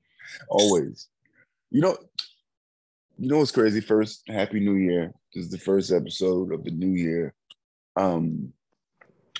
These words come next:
what's crazy, when I first asked you to come on the very first time, I was like, "This nigga ain't gonna be with it." <laughs> So when you, when you actually pulled up, I was like, "Okay,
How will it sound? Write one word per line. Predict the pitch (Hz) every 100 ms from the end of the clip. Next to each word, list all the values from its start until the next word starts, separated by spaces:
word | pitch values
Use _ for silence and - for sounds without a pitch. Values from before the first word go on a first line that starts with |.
| -
what's | 110 107
crazy, | - 135 170 147 151 147 _ _ _ -
when | 98
I | 110
first | 113 113 117 127 -
asked | 98 110 -
you | 113 101
to | 110
come | 98
on | 95 90
the | 82
very | 90 92 92 -
first | 95 90
time, | 95 90 92 90 -
I |
was | 95 101
like, | 87 73 - -
"This | 381 370 -
nigga | 67 64
ain't | 58
gonna | 58 55
be | 62
with | 52 64
it." | 60 - _ _ _ _ _ _ _ _ _ _ - 156 - - 220 - 233
<laughs> | - _ _ _ _ _ _ _ -
So | 131 135
when | 123 120
you, | 127 120
when | 110 110
you | 110 98 113
actually | 127 117 101
pulled | 120 113
up, | 117
I | 107
was | 107 101
like, | 90 80 - _ _ -
"Okay, | 330 339